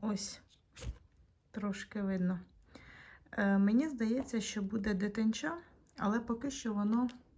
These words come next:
не змінюється, як завмерло неначе. Орхідея була пересаджена. В неї був цілий горщик, забитий коренями. Я пересадила в закриту систему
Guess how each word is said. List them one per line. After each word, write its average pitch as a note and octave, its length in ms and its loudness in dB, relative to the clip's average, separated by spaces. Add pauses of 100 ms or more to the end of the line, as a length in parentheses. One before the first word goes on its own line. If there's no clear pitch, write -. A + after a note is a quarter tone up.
(840)
не A3 180 8
змінюється, F#3+ 760 6
як F#3 240 -2
завмерло F3+ 600 0
неначе. F3 560 0 (2500)
Орхідея G3+ 680 0
була F#3 280 -2
пересаджена. A3+ 1080 -2 (1500)
В F#3+ 40 -6
неї F#3+ 220 4
був F3+ 400 -2 (840)
цілий G3 480 0
горщик, G3+ 560 -2
забитий G3+ 600 0
коренями. E3+ 680 -2
Я G#3+ 120 -2
пересадила F#3+ 760 -2
в F3+ 80 0
закриту F3 480 -2
систему C4 600 -4